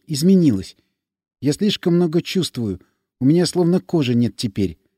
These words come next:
"Я же сказал!" Она замотала головой, не давая мне заговорить.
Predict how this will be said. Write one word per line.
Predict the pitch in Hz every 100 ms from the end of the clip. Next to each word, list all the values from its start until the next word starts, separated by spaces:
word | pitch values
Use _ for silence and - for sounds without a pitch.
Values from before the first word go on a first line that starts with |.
| _ _ _ _ _ -
"Я | 98 165
же | 156
сказал!" | - 190 196 165 160 92 - _ _ _ _ _ _
Она | - 151
замотала | 160 165 160 180 165
головой, | 143 151 165 175
не | 151
давая | 143 147 165 147
мне | 143
заговорить. | 127 135 143 151 185 160 -